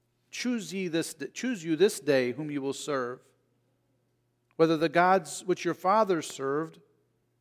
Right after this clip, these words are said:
that were on the other side of the flood, or the gods of the Amorites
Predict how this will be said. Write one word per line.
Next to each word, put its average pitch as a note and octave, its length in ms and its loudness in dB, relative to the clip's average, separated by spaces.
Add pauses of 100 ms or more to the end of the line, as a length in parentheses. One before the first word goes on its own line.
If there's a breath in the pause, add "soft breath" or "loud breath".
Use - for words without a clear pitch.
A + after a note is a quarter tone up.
(640)
that D#3 100 2
were E3 100 4
on E3 80 2
the E3 60 4
other F3 160 4
side E3+ 180 6
of D#3 60 2
the D3 80 2
flood, G3 260 6
or F3+ 60 4
the D#3+ 100 2
gods F#3+ 320 6
of F3 80 4
the D#3+ 100 2
Amorites F3 800 0